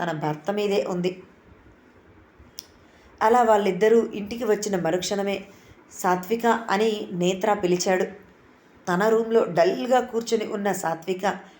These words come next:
నేత్ర పిలుపుతో రూమ్ నుండి బయటకు వచ్చి, "ఏంటి బావా?" అని అన్నది. "రూమ్లో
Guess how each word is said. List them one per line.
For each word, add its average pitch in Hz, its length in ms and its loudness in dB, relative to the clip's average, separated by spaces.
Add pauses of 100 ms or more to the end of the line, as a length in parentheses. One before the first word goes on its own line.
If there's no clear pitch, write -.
(160)
నేత్ర 226 380 2
పిలుపుతో 196 520 0
రూమ్ 214 320 -2
నుండి 220 280 2
బయటకు 170 440 -2
వచ్చి, 190 460 -4 (600)
"ఏంటి 180 340 2
బావా?" 175 380 2 (240)
అని 196 280 0
అన్నది. 175 440 -2 (1500)
"రూమ్లో 247 600 4